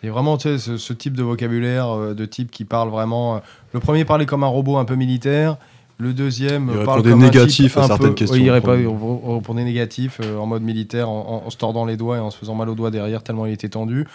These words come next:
Speaker 1: Le deuxième répond en haussant les épaules, en mode, « Bof, moi je suivais le mouvement. » Et le troisième, lui, il est en mode, euh, « Il me semble que là, on a vraiment fait les choses bien au bon moment. » Et il emploie des grandes phrases pour dire exactement des mots de, « Je suis un procédurier et j'ai respecté la procédure. »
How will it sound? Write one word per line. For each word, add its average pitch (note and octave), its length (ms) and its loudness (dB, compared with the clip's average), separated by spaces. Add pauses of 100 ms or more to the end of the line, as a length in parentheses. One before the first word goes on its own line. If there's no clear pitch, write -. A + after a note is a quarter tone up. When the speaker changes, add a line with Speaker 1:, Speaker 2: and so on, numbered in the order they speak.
(360)
Speaker 1:
Le B2+ 120 2
deuxième C3+ 520 4
répond B2+ 260 0
en C3+ 140 2
haussant C3+ 240 2
les C3 180 2
épaules, C#3 240 0
en C3+ 80 0
mode, « B2+ 220 -2
Bof, C3 400 -6
moi B2+ 160 -4
je B2 60 -6
suivais B2 220 -4
le B2 60 2
mouvement. » B2 400 2 (460)
Et B2+ 80 -2
le C#3 100 0
troisième, D3 500 0
lui, E3+ 200 0
il C#3+ 80 0
est - 20 2
en B2+ 100 2
mode, C3 360 -2 (340)
euh, « B2 180 2
Il A#2+ 80 2
me B2 120 2
semble D3 240 2
que - 80 -4
là, B2+ 120 0
on E3 120 0
a C3+ 60 0
vraiment A#2+ 260 0
fait B2 140 -6
les A#2+ 100 -2
choses A#2+ 200 -4
bien B2+ 140 -2
au C3+ 60 0
bon A#2 140 -2
moment. » A#2 360 0
Et C#3 40 0
il B2 100 0
emploie A#2+ 180 -4
des B2 120 -2
grandes A#2+ 200 0
phrases D3 260 0
pour A#2+ 180 -10
dire C3 120 -2
exactement A#2 560 -2
des B2 140 -2
mots B2+ 180 0
de, « C3 280 -4 (200)
Je A2+ 140 -10
suis C3 240 -8
un A#2+ 80 -4
procédurier A#2 640 -6
et B2 40 -4
j'ai G#2+ 120 -8
respecté A2 520 -8 (420)
la A2+ 140 -6
procédure. » G2+ 560 -10